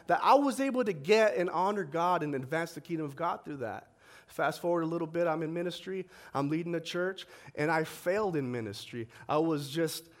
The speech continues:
unhealthy. My family was unhealthy. And there was a moment where I was at the bottom of the bottomest in my pit,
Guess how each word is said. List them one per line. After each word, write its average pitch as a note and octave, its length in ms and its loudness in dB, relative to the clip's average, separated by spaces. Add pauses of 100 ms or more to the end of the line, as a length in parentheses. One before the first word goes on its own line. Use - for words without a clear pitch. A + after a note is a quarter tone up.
(380)
unhealthy. G#3 720 6
My C#3+ 160 2
family G#3 440 2
was F3 200 0
unhealthy. F3+ 640 0 (300)
And D#3 120 2
there G3 120 6
was G#3 200 2
a F3+ 80 2
moment F3+ 540 4
where E3 140 2
I F3 80 6
was F#3+ 200 2
at F3+ 140 2
the D3 100 4
bottom G3 480 4
of D#3+ 140 -2
the D3 80 2
bottomest F#3 600 2
in E3 120 -4
my C#3+ 140 0
pit, G3+ 340 0